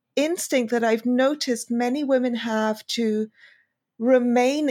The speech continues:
in situations where they feel uncomfortable because they can't,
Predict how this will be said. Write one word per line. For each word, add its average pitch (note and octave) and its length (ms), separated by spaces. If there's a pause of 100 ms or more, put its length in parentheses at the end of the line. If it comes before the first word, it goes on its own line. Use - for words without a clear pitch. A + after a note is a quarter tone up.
(100)
in B3 180
situations B3 800
where A#3 100
they G#3+ 160
feel A#3+ 320
uncomfortable A3+ 800
because A#3+ 360
they A3 180
can't, B3+ 720